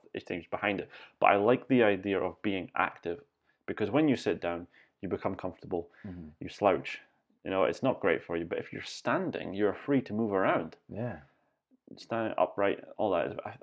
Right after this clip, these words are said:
Speaker 1: apparently, it's better for your posture or something. I, I don't,
Speaker 2: Yeah,
Speaker 1: I don't
Speaker 2: I can
Speaker 1: know.
Speaker 2: imagine that. Better for your posture, better for your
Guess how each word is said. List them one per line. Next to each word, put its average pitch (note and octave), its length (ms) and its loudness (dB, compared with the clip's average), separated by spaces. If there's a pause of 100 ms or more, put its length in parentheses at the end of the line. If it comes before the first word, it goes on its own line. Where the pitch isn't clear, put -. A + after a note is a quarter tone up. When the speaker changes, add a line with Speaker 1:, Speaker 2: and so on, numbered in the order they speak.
Speaker 1:
apparently, C3 300 2
it's - 60 -6
better E2 140 2
for F#2 80 -8
your - 60 -10
posture B2 440 -4
or B2 60 -2
something. C3 320 -8
I, F#2 140 -12 (100)
I F#2+ 80 2
don't, F2 280 0
Speaker 2:
Yeah, D#2 60 -4
Speaker 1:
I F#2+ 60 -2
don't G2+ 160 2
Speaker 2:
I - 40 0
can A2 160 2
Speaker 1:
know. A2 40 4
Speaker 2:
imagine A2+ 400 2
that. D3 320 2
Better A2 160 2
for - 100 -6
your - 120 -2
posture, D3+ 500 4
better G#2 340 2 (120)
for G2+ 340 4 (500)
your F#2+ 540 0